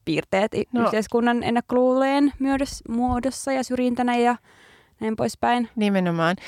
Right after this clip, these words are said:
Speaker 2: Mä luen yhden sitaatin täältä artikkelista. Ää, "If heterosexuality becomes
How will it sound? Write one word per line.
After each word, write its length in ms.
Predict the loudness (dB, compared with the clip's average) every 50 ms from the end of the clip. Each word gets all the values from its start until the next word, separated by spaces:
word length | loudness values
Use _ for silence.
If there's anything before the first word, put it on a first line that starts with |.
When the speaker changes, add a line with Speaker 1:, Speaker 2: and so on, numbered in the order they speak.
| -18 -12 -4 0
Speaker 2:
Mä 200 | 2 4 4 4
luen 260 | 4 4 4 4 4
yhden 320 | 4 4 4 4 2 2 0
sitaatin 480 | -2 -2 0 0 0 -2 -2 -4 -6
täältä 360 | -4 -2 -2 -2 -2 -2 -4 -4 -6
artikkelista. 640 | -10 -10 -8 -8 -6 -4 -2 -2 -2 0 0 0 0 0 _ -10 -20 -20 -20 -20 -20 -20 -20 -20 -20 -8 -2
Ää, 580 | 0 2 4 4 4 4 2 2 2 0 -2 -4 -6 -12 _ _ -20 -20 _ _ _ _ _ _ _ _ _ _ _ _ _ _ _ _ _ -2
"If 200 | 0 0 0 -2 -4 -10 -18 -18 _ -4 0 2
heterosexuality 1120 | 4 4 4 4 4 4 2 0 -2 -4 -4 -4 -2 0 2 2 2 2 2 2 0 0
becomes 580 | -2 -2 -2 0 2 2 2 0 -4 -8 -12 -16